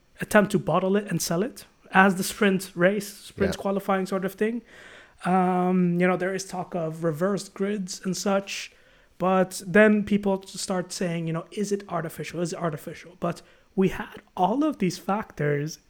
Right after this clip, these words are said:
Speaker 1: in this
Speaker 2: Mm-hmm.
Speaker 1: qualifying session simply because we knew, um, engine penalties would have come into play. So we had, you know, a couple of, uh, teams and drivers that traditionally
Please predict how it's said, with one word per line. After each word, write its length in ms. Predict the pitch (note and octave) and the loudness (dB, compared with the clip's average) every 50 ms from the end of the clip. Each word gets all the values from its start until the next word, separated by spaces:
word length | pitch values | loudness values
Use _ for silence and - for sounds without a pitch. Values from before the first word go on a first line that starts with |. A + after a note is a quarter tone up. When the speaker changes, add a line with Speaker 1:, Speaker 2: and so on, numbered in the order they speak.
| - - | -2 2
Speaker 1:
in 260 | A3 A3 A3+ A#3 G3+ | 2 4 4 2 4
this 400 | G3 F#3 F3+ F3+ E3+ - - - | 4 4 4 4 2 0 -6 -14
Speaker 2:
Mm-hmm. 260 | _ _ _ - - | _ _ _ -10 -6
Speaker 1:
qualifying 480 | - C4+ C#4+ A#3+ F#2+ F#2+ E3+ E3 D#3+ - | -4 0 0 0 0 0 -2 -2 -2 -4
session 360 | - - E3+ - - E3+ D#3+ | -4 -6 -6 -4 -2 -4 -4
simply 340 | - - A#3 G3+ F#3+ F3+ E3+ | 0 0 -2 2 4 4 4
because 380 | F3 F3 - F3+ E3+ D#3+ - - - - - - - - | 4 4 4 4 4 4 0 -6 -20 -20 -20 -20 -12 -6
we 120 | - D3+ D#3 | -2 0 2
knew, 560 | D#3+ E3 G3 A3+ B3+ C4 C4 B3 A#3+ G#3 - - - - - - _ _ - | 4 6 6 6 6 6 4 4 2 0 -2 -8 -20 -20 -20 -20 _ _ -2
um, 280 | E3+ E3+ E3+ E3 F3+ - | 2 2 2 2 2 0
engine 320 | - F#3+ G3+ G3+ G#3+ F3+ E3+ | 0 2 2 2 2 -2 -4
penalties 460 | - E3+ D3+ C#3+ - - C#3+ C3+ C3+ | -4 -6 -8 -8 -10 -10 -10 -8 -8
would 120 | C3+ C3+ | -8 -8
have 80 | C#3 C3+ | -8 -8
come 160 | - C#3+ C#3 C#3 | -8 -8 -8 -8
into 140 | C3 - C#3 | -8 -10 -12
play. 260 | - D3 C#3 B2+ A#2+ _ _ - | -12 -12 -14 -14 -16 _ _ -8
So 140 | - - D#3+ | -4 -4 -2
we 180 | E3 F#3 F3 - | 0 0 -2 -2
had, 460 | - F#3 E3+ E3+ E3 E3 D#3+ - - - | -2 -2 0 0 0 -2 -4 -6 -8 -4
you 100 | - D#3 | -2 0
know, 120 | D#3 D#3 - - | 0 0 -2 -6
a 40 | |
couple 720 | - - - - A#3+ - - - D3+ C#3 C#3 E3+ B3+ - _ _ _ - | -8 -4 0 0 0 0 0 -2 -2 -2 -4 -8 -10 -12 _ _ _ -4
of, 420 | F3 D#3+ D#3+ D#3 D#3 D3+ D3 D3+ D3+ | 0 0 0 0 0 -2 -4 -4 -4
uh, 500 | D3+ D3+ D3+ D3+ D3+ D3+ D3+ D3+ D#3 D#3 - _ _ _ _ _ _ _ _ - - | -2 0 0 0 0 -2 -2 -4 -6 -8 -12 _ _ _ _ _ _ _ _ -10 0
teams 560 | - A#3 A3+ F#3+ D#3+ D#3 F#3 G#3+ G#3 - - | 2 4 4 4 4 2 0 -4 -6 -10 -8
and 180 | - F3+ E3 | -6 -4 -2
drivers 480 | - F#3 F3+ F3+ E3+ D#3+ E3 D#3+ D#3 D3 | 0 0 0 0 0 0 0 -2 -2 -2
that 140 | - D#3+ - | -6 -8 -8
traditionally 800 | - - D#3 F3 F3 E3 - E3+ D#3+ D#3 D#3 D3+ D3 D3+ - | -4 -4 -2 0 -2 -2 -2 -4 -4 -2 -2 -4 -4 -6 -8